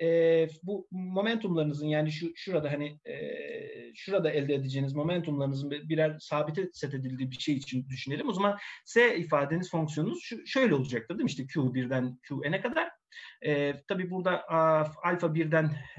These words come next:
e, alfa n'e kadar. Bir de aslında alfa n artı bire kadar bu. E, şimdi bunu sileceğim. E, n artı bir tane aslında integrasyon sabiti var. Aslında n artı, alfa n artı bir denebilir de bir tanesi çözümle alakasız çıkacaktır bunun her zaman.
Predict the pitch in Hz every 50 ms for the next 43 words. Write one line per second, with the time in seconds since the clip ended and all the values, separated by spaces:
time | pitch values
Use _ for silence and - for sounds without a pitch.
0 | 131 - - 139 139 143 139 139 139 139 - 156 160 156 151 - 156 151 151 -
1 | 156 202 226 - 277 269 269 240 226 220 240 240 226 - 262 262 262 226 - 202
2 | 220 226 226 254 240 240 247 247 240 226 208 233 269 262 254 185 160 151 147 151
3 | 170 269 359 370 - _ - - 170 175 170 170 170 - 202 190 190 185 196 190
4 | 190 - 208 208 165 165 202 - - - - - - - - - 147 156 156 156
5 | 160 160 160 160 160 160 160 160 160 156 156 156 - _ - - - - - 180
6 | 214 247 247 247 247 240 226 311 339 - 226 202 175 160 147 135 - 160 156 143
7 | 139 147 147 147 143 135 135 - 147 139 131 135 131 127 123 127 - 170 214 226
8 | 214 202 208 233 226 226 226 226 220 - - 190 208 214 220 220 220 220 220 220
9 | 220 233 202 220 226 233 247 233 294 359 403 370 - 190 180 - - - 330 320
10 | 269 262 254 254 - 247 - 254 247 233 262 254 233 233 233 240 240 - 262 240
11 | - 247 - - - - 131 135 131 131 - 131 123 131 135 135 139 156 202 220
12 | 208 147 147 156 -